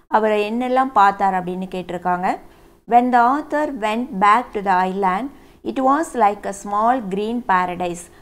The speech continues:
ஆத்தர் வந்து அந்த ஐலாண்டுக்கு திரும்பி வரும்போது அது பார்க்கறக்கு எப்படி இருந்ததுன்னா,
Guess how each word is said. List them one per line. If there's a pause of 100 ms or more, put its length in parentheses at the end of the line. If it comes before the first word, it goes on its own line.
(140)
ஆத்தர்
வந்து
அந்த
ஐலாண்டுக்கு
திரும்பி
வரும்போது (180)
அது
பார்க்கறக்கு
எப்படி
இருந்ததுன்னா,